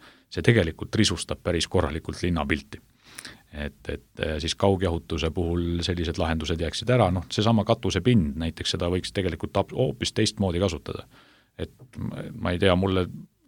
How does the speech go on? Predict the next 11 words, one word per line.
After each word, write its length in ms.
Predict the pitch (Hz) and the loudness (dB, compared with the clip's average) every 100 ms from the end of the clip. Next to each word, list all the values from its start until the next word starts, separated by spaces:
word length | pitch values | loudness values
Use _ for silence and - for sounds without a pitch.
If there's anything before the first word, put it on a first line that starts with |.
| _ - | _ 0
kangastub 560 | 104 104 85 - 87 - | 4 6 4 0 -4 -2
praegu 480 | - 95 92 85 90 78 - _ - | 2 4 2 2 -2 -2 -14 _ -12
silme 400 | - 104 92 87 85 | 0 2 4 2 0
ette 160 | - 85 | -2 4
Pariis, 460 | 98 110 76 - | 6 6 4 0
kus, 220 | - 90 - - | -2 -8 -8 -10
kus 220 | - 87 85 | -8 -4 -2
ma 120 | 80 | 0
olen 720 | 80 - - - - 90 85 | -2 -4 -6 -6 0 2 4
roninud 400 | 90 95 87 82 - | 4 4 4 0 0
seal 460 | 87 85 85 85 | 0 0 -2 -6